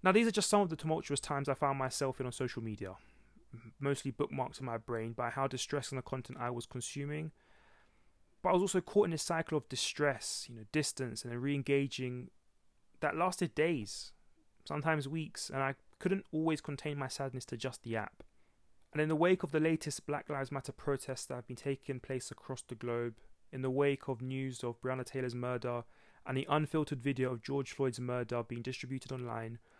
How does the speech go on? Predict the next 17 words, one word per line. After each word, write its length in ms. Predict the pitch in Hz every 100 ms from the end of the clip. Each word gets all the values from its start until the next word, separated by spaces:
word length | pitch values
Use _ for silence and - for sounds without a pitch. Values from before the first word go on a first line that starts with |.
| -
many 260 | 156 190
people 220 | 185 185 165
have 140 | 143
found 260 | - 160 160
themselves 400 | 143 - 143 -
caught 220 | - 165
in 40 |
a 60 | 151
cycle 440 | - 147 143 -
where 100 | 135
they 120 | 131
are 100 | 127
forced 360 | 127 - 151 143
to 100 | -
relive 220 | 139 139
a 60 | 123
trauma 560 | - - 139 127 113